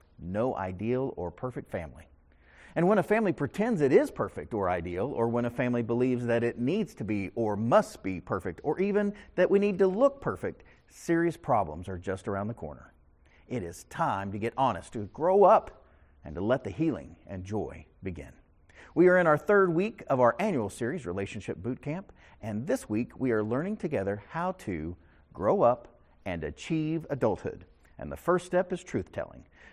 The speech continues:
Jesus says the truth will set you free. The truth is that every family, every family system has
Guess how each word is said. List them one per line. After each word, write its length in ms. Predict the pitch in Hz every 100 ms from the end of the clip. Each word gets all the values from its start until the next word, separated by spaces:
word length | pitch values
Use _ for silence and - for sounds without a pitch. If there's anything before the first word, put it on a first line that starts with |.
| _
Jesus 320 | 110 117 123
says 280 | - 143 127
the 80 | 127
truth 420 | - 254 185 -
will 120 | 104
set 200 | - 107
you 140 | 87 87
free. 340 | 104 104 214 - _ - -
The 100 | 143
truth 420 | - - 240 247
is 220 | 160 170
that 240 | 160 120 -
every 460 | - 190 180 196 190
family, 600 | - 160 151 101 - - - _ -
every 300 | 247 254 240
family 320 | 202 175 147
system 340 | 139 - 104 - -
has 200 | 170 151